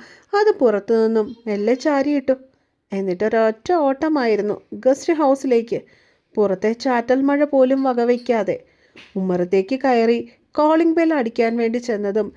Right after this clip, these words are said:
ദേവിക വന്ന് മുൻവാതിൽ തുറന്നിരുന്നു. അവളെ പോലും നോക്കാതെ അകത്തെ മുറിയിലേക്ക് ഓടിക്കയറുമ്പോൾ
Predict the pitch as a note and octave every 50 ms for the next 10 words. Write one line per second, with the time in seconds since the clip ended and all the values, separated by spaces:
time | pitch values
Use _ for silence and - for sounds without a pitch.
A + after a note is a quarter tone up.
0 | _ _ - - - - G3 G3+ G3 F#3+ F3+ F#3 F#3+ G#3 A#3 B3 C#4 C4+ C4+ C4+
1 | C#4+ C#4+ D4 C#4+ C#4+ D4+ D#4+ E4+ D#4+ C#4+ C#4 D4 D4 D4 C#4+ D4 C#4 C4 B3 B3
2 | B3 B3 B3 A#3+ A#3+ A#3+ B3 B3 - _ _ _ _ _ _ _ _ - G#3+ G#3
3 | G#3 G3 G#3 A3 A#3+ A#3 C#4 C4+ C4 C#4 C#4+ C#4 C4+ B3 A#3+ - C4 B3 A#3+ A#3
4 | A3+ A#3 A#3 - _ _ _ _ _ - D#4+ E4+ F4 F#4+ F#4+ G4 G4 G4 F#4 E4
5 | C4 A3+ A3 A3+ A#3 A#3+ B3+ B3+ B3 D4 C#4+ C4+ A#3+ G3 G3 A3 A#3 A#3 B3 A3+
6 | G#3 G#3 G#3 G3+ G#3 G#3 F#3+